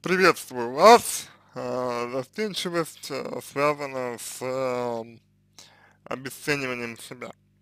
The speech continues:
Застенчивость, э, связана с, с чувством стыда. Ам, чувство стыда, в свою очередь,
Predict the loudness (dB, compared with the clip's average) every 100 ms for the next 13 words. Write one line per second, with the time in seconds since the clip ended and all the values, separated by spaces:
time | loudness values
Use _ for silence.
0 | -20 _ _ -20 _ -16 -6 -6 -6 -6
1 | -6 -4 -2 -2 -4 -6 -4 -2 -2 -4
2 | -4 0 0 -2 -6 -6 -6 -8 -12 -8
3 | -2 0 0 -2 -8 -12 -10 -10 -10 -16
4 | -16 -12 -10 -2 -2 -2 -8 _ _ _
5 | -20 _ _ _ -14 -6 -4 -2 -4 -8
6 | -14 -18 -20 -20 -20 -20 -12 -12 -10 -10
7 | -10 -10 -6 -8 -6 -6 -6 -6 -8 -8
8 | -10 -10 -12